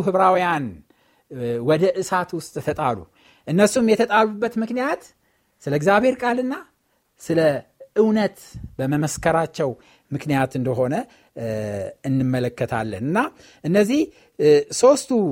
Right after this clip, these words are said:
ዕብራውያን በዳንኤል፣ እ፣ መጽሐፍ ላይ ምዕራፍ ሦስት ከቁጥር አስራ ስድስት ጀምሮ ሄደን በምንመለከትበት ጊዜ ሲድራቅ፣ ሚሳቅ፣ አብደናጎም ይባላሉ። ቁጥር አስራ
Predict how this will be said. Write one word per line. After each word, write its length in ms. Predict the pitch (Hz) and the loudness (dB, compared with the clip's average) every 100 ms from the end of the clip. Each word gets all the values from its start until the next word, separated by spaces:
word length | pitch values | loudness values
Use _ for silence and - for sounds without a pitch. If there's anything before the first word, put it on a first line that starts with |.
| 107 _ _ _ - | -4 _ _ _ -2
ዕብራውያን 540 | 180 214 220 240 277 | 4 6 6 6 4
በዳንኤል፣ 480 | 220 185 202 208 208 214 185 180 | 2 4 4 2 2 2 0 2
እ፣ 80 | 160 156 147 | 4 4 2
መጽሐፍ 400 | 147 165 190 190 | -2 0 0 0
ላይ 180 | 220 247 392 - _ - | 0 0 -2 -14 _ -2
ምዕራፍ 300 | 165 208 208 | 4 4 4
ሦስት 380 | - 240 202 - - - _ - | 0 0 0 -8 -20 -20 _ -12
ከቁጥር 300 | 160 175 202 | -10 -2 0
አስራ 240 | 196 202 196 | 2 0 -2
ስድስት 380 | 196 175 170 196 | -4 -8 -8 -4
ጀምሮ 320 | 165 165 160 156 | 2 2 4 2
ሄደን 280 | 151 151 147 | 2 2 0
በምንመለከትበት 1000 | 147 156 160 160 165 175 202 208 196 220 | -2 -2 -4 0 0 -2 -6 -6 -6 -4
ጊዜ 180 | 240 262 370 _ - - | -2 -2 -4 _ -20 -12
ሲድራቅ፣ 440 | - 247 254 226 196 | -2 0 4 4 2
ሚሳቅ፣ 380 | 156 262 240 190 - | -4 -4 -2 -2 -2
አብደናጎም 720 | 175 185 202 196 180 233 185 123 - | -6 -6 -4 -2 4 4 4 -2 -8
ይባላሉ። 480 | 147 147 143 131 117 95 - - | -2 0 2 0 -4 -12 -20 -16
ቁጥር 180 | - 190 | -6 2
አስራ 220 | 196 - | 2 2